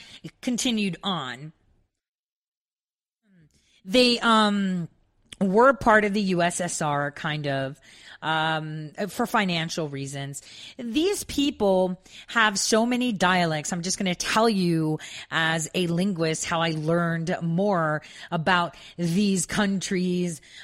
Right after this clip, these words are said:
um, you know, in that area, but Kazakh, you know, Uzbekistan, Tajikistan,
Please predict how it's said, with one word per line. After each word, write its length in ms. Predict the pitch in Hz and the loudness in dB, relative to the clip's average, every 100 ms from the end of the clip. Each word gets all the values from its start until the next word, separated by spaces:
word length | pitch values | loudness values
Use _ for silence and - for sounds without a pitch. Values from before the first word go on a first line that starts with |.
| - | -14
um, 640 | 170 170 165 160 165 160 - | -6 -4 -4 -6 -8 -10 -8
you 140 | 190 196 | -2 0
know, 180 | 180 | 0
in 140 | 175 175 | 0 0
that 220 | 160 156 | 0 0
area, 720 | - 165 160 156 139 131 135 139 | 0 0 0 0 -2 -4 -6 -8
but 240 | 160 139 143 | -8 -8 -8
Kazakh, 560 | 160 156 139 139 139 - - - - | -6 -4 -2 -4 -6 -16 -20 -20 -10
you 200 | 170 156 | -4 -2
know, 160 | 147 | 0
Uzbekistan, 840 | 151 147 151 143 147 - 151 139 143 | -2 -2 -2 -4 -6 -6 -4 -4 -6
Tajikistan, 800 | 151 156 - - - 151 151 | -6 -6 -8 -10 -8 -6 -6